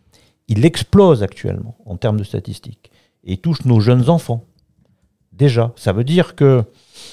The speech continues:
cette stéatose, si on continue la cascade pathologique de cette stéatose, stéatofibrose, cirrhose, et au bout du bout, Fabrice, cancer.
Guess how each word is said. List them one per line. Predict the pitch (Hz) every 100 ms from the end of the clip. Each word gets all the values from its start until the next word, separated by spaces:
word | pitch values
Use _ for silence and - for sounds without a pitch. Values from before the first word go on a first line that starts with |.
| - _ _ -
cette | 110
stéatose, | - 160 151 170 156
si | - 120
on | 113
continue | - 165 147 156 156 156
la | 127
cascade | - 135 - - 147 135 117
pathologique | 127 113 127 120 120 123
de | 98
cette | - 101 -
stéatose, | - - 110 101 139 180 175
stéatofibrose, | - 123 117 - 110 - - 98 95 123 170 170
cirrhose, | - 147 135 113 143 185 131 78 - _ _ _ _ _ -
et |
au | 110
bout | 113 151
du | 123 107
bout, | 170
Fabrice, | - 120 143
cancer. | - 160 - - -